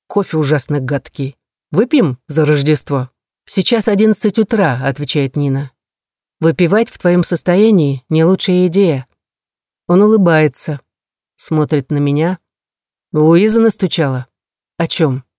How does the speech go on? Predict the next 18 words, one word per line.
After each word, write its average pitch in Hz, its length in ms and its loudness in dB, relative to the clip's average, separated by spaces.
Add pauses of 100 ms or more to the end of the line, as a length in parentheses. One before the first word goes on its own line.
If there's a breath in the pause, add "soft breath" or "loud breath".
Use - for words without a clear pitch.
(420)
бесцветным 143 540 -4
голосом 156 360 -2
интересуюсь 143 580 -4
я. 135 220 -4 (380)
"О 156 160 -2
том, 196 200 2
что - 140 0
я 190 160 4
скоро 196 320 0
сдохну". 143 560 -2 (880)
"Конечно, 190 640 0 (220)
если 165 200 -2
не 175 140 4
начнёшь 190 440 0
лечиться", 156 540 -6 (380)
подаёт 160 400 2
реплику 156 420 -2
Нина, 180 400 2